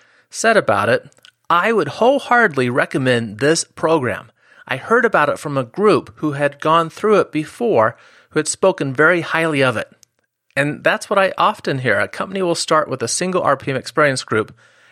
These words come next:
and soon word gets out about how it's different, and others want to be in the group too.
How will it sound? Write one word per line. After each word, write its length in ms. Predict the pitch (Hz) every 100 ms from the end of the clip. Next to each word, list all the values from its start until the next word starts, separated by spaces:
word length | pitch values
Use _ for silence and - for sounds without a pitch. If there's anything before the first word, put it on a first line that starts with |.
| -
and 100 | 123
soon 360 | - 202 180 123
word 340 | 147 180 160
gets 240 | 160 -
out 160 | - 143
about 200 | 151 139
how 160 | 139 -
it's 180 | -
different, 500 | - 131 147 190 214 - - -
and 140 | 123 110
others 320 | 156 156 127
want 200 | 147 143
to 80 | 131
be 140 | 131
in 80 | 120
the 60 | 113
group 220 | 120 -
too. 240 | 104 -